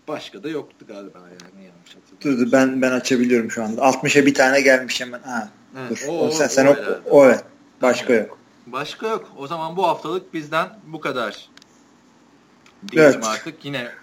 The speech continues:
Speaker 1: oldukça uzun bir podcast oldu, sorular oldukça. Ee, haftaya tekrar görüşmek üzere. Sorularınızı, yorumlarınızı bekliyoruz.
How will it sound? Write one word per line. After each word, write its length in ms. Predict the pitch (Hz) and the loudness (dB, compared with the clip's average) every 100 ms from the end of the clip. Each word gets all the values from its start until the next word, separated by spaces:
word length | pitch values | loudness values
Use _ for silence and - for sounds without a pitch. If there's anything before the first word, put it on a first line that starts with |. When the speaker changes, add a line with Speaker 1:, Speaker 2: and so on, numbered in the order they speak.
| _ | _
Speaker 1:
oldukça 400 | 127 123 120 - | -14 -14 -14 -20
uzun 280 | - 123 131 | -18 -14 -14
bir 80 | 104 | -14
podcast 520 | 113 104 110 104 - | -14 -12 -12 -12 -10
oldu, 220 | 104 101 | -10 -10
sorular 380 | 98 110 104 101 | -10 -6 -4 -4
oldukça. 600 | 101 101 101 - 160 170 - _ _ _ _ _ _ - | -6 -8 -12 -10 -8 -8 -14 _ _ _ _ _ _ -18
Ee, 40 | 110 113 110 113 - - _ - - - _ _ - | -14 -10 -10 -10 -12 -18 _ -20 -20 -20 _ _ -10
haftaya 500 | 156 175 - 143 185 | -4 -4 -4 -6 -6
tekrar 320 | 185 170 175 | -6 -2 -2
görüşmek 340 | 175 180 185 160 | 0 -4 -6 -10
üzere. 180 | 131 113 | -10 -8
Sorularınızı, 560 | 147 139 131 127 131 | -6 -4 -6 -8 -6
yorumlarınızı 640 | 139 131 127 123 123 123 135 | -4 -4 -8 -12 -14 -12 -8
bekliyoruz. 720 | 131 - 110 123 - - | -8 -8 -10 -8 -12 -18